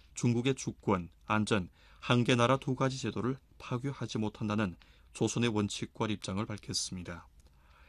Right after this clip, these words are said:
대변인은 또 조선은 중국 당과 정부가 나라 주권과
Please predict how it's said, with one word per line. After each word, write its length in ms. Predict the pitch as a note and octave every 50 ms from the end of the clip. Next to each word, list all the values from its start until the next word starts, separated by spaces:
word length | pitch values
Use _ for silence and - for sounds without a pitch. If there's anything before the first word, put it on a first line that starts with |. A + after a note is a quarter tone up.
| - - - - - -
대변인은 440 | - - A#2 A2 A2+ A2+ A2 A2 G#2
또 200 | G#2+ G2 F2 - - - - - - - - - - - - - - -
조선은 400 | - C3+ C3+ - C#3+ C#3+ D3 C#3+
중국 380 | - D3 C#3 C3+ D#3 E3 - -
당과 340 | A#2 A2+ A2+ G#2 A#2 A#2+
정부가 500 | A#2 - A2+ G#2+ F#2+ G2 F#2 - A2 B2
나라 240 | A#2 G#2+ G#2+ A2 A2+
주권과 720 | A#2 - - - - G#2+ G#2+ G#2 - G#2 F#2 F2 E2+ -